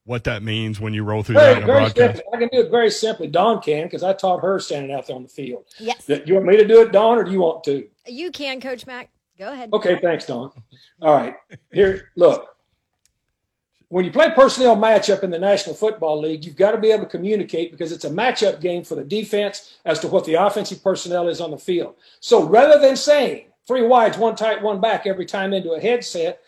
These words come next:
Speaker 2: you put a, you put a number and classification on it. And it's real simple to remember. For all of our listeners, this is Coach Mack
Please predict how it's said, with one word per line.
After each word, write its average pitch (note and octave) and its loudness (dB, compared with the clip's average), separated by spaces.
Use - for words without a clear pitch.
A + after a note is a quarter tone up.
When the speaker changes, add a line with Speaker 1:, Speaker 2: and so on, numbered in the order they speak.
Speaker 2:
you E3+ -12
put B3+ 4
a, A#3 4
you F#3 -6
put A#3+ 4
a A3+ 2
number A#3+ 2
and G#3 0
classification G#3+ -4
on C3+ -14
it. - -20
And F#3+ -4
it's F#3+ -4
real B3+ 4
simple B3 0
to G#3+ -6
remember. G3+ 0
For F3+ -6
all C4 6
of C#4+ 6
our C4 4
listeners, C#3+ 4
this A#3+ 2
is - -8
Coach A3 0
Mack G3+ -2